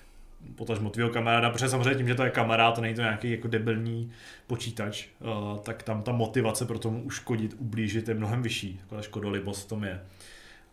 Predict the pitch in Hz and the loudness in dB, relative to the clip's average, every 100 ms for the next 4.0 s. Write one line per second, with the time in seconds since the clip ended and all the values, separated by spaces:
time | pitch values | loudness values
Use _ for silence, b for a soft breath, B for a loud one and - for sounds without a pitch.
0 | - 104 104 104 101 101 104 107 - 110 | -6 0 2 4 4 2 0 -4 -4 -2
1 | 113 - 123 113 113 107 - 120 110 107 | -2 -2 2 4 4 0 -6 -2 -2 -2
2 | 107 104 104 101 113 107 120 - 113 110 | -4 -4 -6 -8 -8 -6 -8 -6 -6 -6
3 | 110 110 - - 131 120 107 107 101 | -8 -8 -8 -4 0 0 0 -2 -4